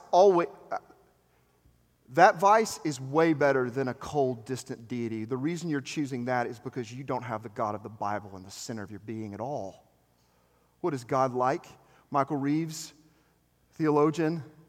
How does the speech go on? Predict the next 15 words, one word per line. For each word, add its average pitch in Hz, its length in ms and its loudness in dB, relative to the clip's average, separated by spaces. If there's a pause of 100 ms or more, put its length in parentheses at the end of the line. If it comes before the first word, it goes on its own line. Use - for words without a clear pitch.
(100)
from 139 160 -8
Union 151 400 -2
Seminary 165 560 -6 (880)
in, 131 120 -10
in 135 140 -8
Great 143 200 -6
Britain. 147 380 -6 (1080)
God, 143 340 2 (100)
who 160 160 -6
is 117 180 -6
God? 104 320 -4
What 151 120 -4
is 123 100 -8
he 110 100 -8
essentially? 98 640 -12